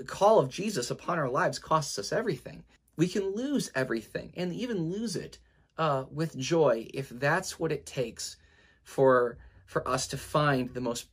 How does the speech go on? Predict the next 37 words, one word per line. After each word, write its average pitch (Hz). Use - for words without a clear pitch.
valuable, 131
precious -
thing 110
in 107
the 113
entire 107
world. 90
So, -
uh, 165
let's, 180
let's 156
move 160
on. 233
And 139
it -
says 214
this, -
"Again: 156
the 127
kingdom 131
of 160
heaven 165
is 180
like 190
a 139
merchant 160
looking 147
for 139
fine 135
pearls. 123
When 143
he 139
found 165
one 117
of 113
great 131
value, 120